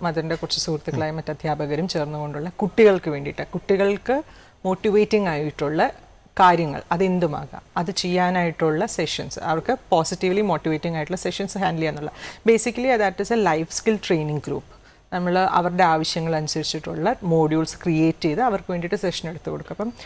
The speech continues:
ഞാനൊരു അഞ്ച് വർഷത്തെ കാലം, വർഷത്തോളം കാലം ഒരു എം എൻ സിയിൽ വർക്ക് ചെയ്യുകയായിരുന്നു. അവിടെ ആദ്യം സെയിൽസ് ട്രെയിനിങ്, പിന്നെ എച്ച് ആർ, പിന്നെ basically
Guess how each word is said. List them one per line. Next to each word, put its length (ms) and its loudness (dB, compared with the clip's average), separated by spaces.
ഞാനൊരു 480 4
അഞ്ച് 280 0
വർഷത്തെ 400 0
കാലം, 460 0
വർഷത്തോളം 580 0
കാലം 400 0
ഒരു 180 -2
എം 120 -4
എൻ 80 -4
സിയിൽ 220 0
വർക്ക് 260 0
ചെയ്യുകയായിരുന്നു. 480 -4
അവിടെ 360 -4
ആദ്യം 420 0
സെയിൽസ് 320 -4
ട്രെയിനിങ്, 280 -4
പിന്നെ 400 -2
എച്ച് 220 -6
ആർ, 160 0
പിന്നെ 240 -6
basically 540 -4